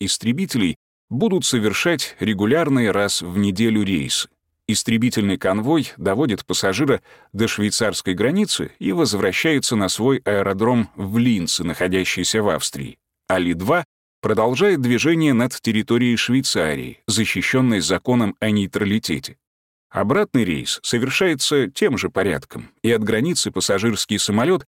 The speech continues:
снова сопровождают наши истребители. Что же касается документов, то мне будет выдан диппаспорт на моё же имя, и буду я,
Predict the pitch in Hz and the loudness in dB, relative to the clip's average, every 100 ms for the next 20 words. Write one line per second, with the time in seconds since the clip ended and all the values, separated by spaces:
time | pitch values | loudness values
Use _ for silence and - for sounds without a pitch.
0 | _ - - 110 160 147 151 - 110 101 | _ -6 0 2 2 2 0 0 0 0
1 | 92 85 107 113 - 101 95 101 - 92 | 0 0 0 0 -2 -2 0 -2 -2 -4
2 | - 101 87 76 65 57 _ _ _ _ | -4 -2 -2 -4 -8 -12 _ _ _ _
3 | _ _ - - 90 87 92 - 98 80 | _ _ -6 -2 0 0 -2 0 -2 -2
4 | - 80 - 101 110 110 143 160 - 73 | -2 -4 -4 -4 -2 2 2 2 0 -4
5 | _ _ _ 123 113 180 160 147 135 87 | _ _ _ 0 2 2 2 2 2 0
6 | 123 139 110 - 101 113 120 - 131 147 | 2 2 0 -4 -4 -2 -2 -2 -2 -2
7 | - 135 - 104 98 92 101 104 135 113 | -2 -4 0 0 2 2 0 0 -2 -2
8 | 85 65 - _ - 110 175 175 92 67 | -4 -6 -16 _ -2 0 2 0 0 -4